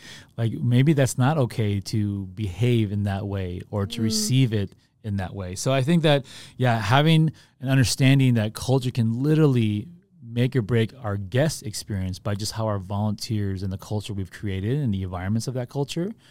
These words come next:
Speaker 1: um, can make a huge difference.
Speaker 2: I just wanna acknowledge, too, to our listeners that this is hard. This is not
Speaker 1: Yeah.
Speaker 2: easy. Sometimes acknowledging culture, particularly if you acknowledge it and you find that it's really unhealthy,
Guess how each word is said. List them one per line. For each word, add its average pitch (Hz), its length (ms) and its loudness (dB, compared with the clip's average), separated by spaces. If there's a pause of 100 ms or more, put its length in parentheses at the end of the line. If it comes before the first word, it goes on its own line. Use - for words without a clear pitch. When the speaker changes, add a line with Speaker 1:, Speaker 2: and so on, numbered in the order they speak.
(300)
Speaker 1:
um, 98 480 -4
can 113 100 -4
make 113 120 0
a 107 40 0
huge 117 460 0
difference. - 480 -12 (440)
Speaker 2:
I 440 40 -6
just 494 160 -6 (180)
wanna 233 100 -6
acknowledge, 208 560 -6
too, 226 220 -8
to 226 100 -10
our 220 120 -8
listeners 214 500 -8
that 185 220 -6
this 226 300 -6 (140)
is - 100 -10
hard. 214 720 -8 (100)
This 247 200 -10
is 302 160 -10
not 214 340 -6
Speaker 1:
Yeah. 101 200 -6
Speaker 2:
easy. 92 160 -12
Sometimes 294 440 -12
acknowledging 202 560 -10
culture, 208 400 -10 (280)
particularly 277 640 -4
if 240 120 -6
you 202 120 -2
acknowledge 202 480 -6
it 254 200 -4
and 202 100 -8
you 190 80 -10
find 196 340 -8
that 196 80 -10
it's - 160 -18
really 208 420 -12
unhealthy, 220 760 -12